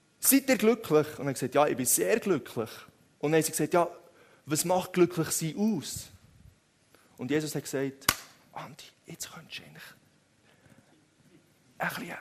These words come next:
Antwort geben mit Fleisch und Knochen.“ Und was habe ich gesagt?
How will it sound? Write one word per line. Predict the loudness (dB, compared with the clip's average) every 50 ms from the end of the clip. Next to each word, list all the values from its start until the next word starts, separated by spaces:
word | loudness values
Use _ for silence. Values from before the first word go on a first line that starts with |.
| -14 -14
Antwort | -14 -14 -14 -14 -18 -20 -18 -14
geben | -14 -14 -14
mit | -14 -16 -18
Fleisch | -18 -18 -18 -16 -16 -16 -14
und | -16 -16
Knochen.“ | -20 -20 -20 -20 -20 -20 -20 -20 _ _ _ _ _ _ _ _ -20 _ _ _ _ _ _ _ _ _ -6
Und | -2 -2
was | -2 0
habe | 2 2 0
ich | 0 -2
gesagt? | -2 -2 -2 -2 -2 -6 -8 -14 -20 -20